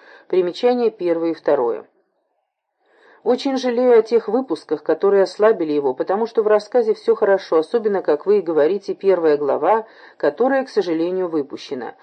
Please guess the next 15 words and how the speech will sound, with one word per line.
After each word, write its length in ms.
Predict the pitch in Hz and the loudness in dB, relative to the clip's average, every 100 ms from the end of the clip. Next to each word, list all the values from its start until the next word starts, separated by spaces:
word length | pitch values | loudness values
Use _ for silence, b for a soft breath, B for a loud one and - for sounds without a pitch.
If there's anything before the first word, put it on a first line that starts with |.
| B B - | B B -2
Так 160 | 233 | -2
что, 140 | - 226 | 0 -4
повторяю, 520 | 226 - 208 240 233 | -4 0 2 4 4
рассказ 480 | 190 185 254 233 208 | 2 2 -2 0 -2
очень 280 | 175 170 | -6 -8
хорош, 400 | - 143 196 214 | -4 0 0 -2
и 20 | 170 | -4
желательно, 580 | 175 196 226 202 185 | -2 0 0 -2 -4
чтобы 300 | 165 - 151 | -6 -6 -2
он 200 | 170 226 | 0 0
получил 540 | 214 170 151 - 226 220 B B - | 0 -4 -4 0 0 0 B B -2
наибольшее 560 | 196 185 254 247 220 | 0 2 -2 2 2
распространение 880 | 190 - - - 156 156 202 220 190 | 2 -2 -8 -4 -2 -2 0 0 -2
без 240 | 156 165 | -2 -6
выпусков. 560 | 151 143 135 113 - | -4 -6 -8 -16 -12